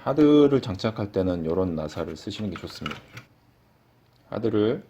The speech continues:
장착할 땐 요런 나사가 좋죠. 여긴 또 그렇게 했네요. 일 테라 시게이트가 들어가 있는데 정식 수입 업체 스티커가 없어요.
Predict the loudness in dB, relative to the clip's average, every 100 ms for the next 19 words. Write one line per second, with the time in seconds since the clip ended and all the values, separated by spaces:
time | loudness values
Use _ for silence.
0 | _ -18 -16 -14 -12 -10 -8 -4 -4 -4
1 | -8 -12 -16 -20 -20 _ _ _ _ _
2 | _ _ _ -20 _ -20 -20 -8 -4 -4
3 | -4 -12 -14 -20 _ _ _ _ _ _
4 | -10 -4 -4 -4 -8 -10 -6 -6 -6 -8
5 | -8 -8 -12 -16 -20 _ _ _ _ -20
6 | _ _ -20 -18 -14 -8 -8 2 4 8
7 | 8 8 6 6 4 2 -2 -6 0 2
8 | 0 0 0 0 0 2 4 4 4 4
9 | 4 2 -4 -12 -20 _ _ _ -8 -2
10 | -2 -4 -2 4 8 8 6 0 0 2
11 | 4 4 2 -2 -10 -6 -4 -2 -4 -4
12 | 0 0 -2